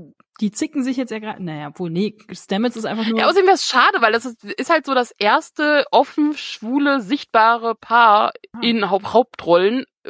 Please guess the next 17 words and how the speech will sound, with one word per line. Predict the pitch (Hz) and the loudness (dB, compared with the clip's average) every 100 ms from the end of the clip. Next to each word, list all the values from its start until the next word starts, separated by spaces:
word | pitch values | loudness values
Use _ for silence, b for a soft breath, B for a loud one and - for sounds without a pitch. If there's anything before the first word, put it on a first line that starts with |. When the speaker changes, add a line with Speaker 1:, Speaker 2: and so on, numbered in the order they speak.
| - | 0
Speaker 2:
bei | 180 185 - _ _ - - | 2 2 -2 _ _ -20 -6
einer | 160 190 | -2 0
Star | 180 180 | 0 0
Trek | 180 190 | -2 -4
Serie | 202 196 208 220 | -2 0 2 0
und | 220 196 | 0 -4
die | 220 | -2
dann | 254 247 240 | 0 0 -4
jetzt | 170 214 - _ _ | -2 -4 -4 _ _
dann | 202 220 277 208 | -2 0 -2 -6
schon | 240 | -8
wieder | 226 226 | -2 0
auseinanderzubringen | 208 208 262 226 - 185 - 214 220 | 0 -2 0 -2 -4 -12 -8 -6 -6
und | 196 | -6
irgendwie | - 240 233 196 _ _ | -4 -4 -6 -12 _ _
zusammen, | 214 208 - | -2 -2 0
also | 185 | -4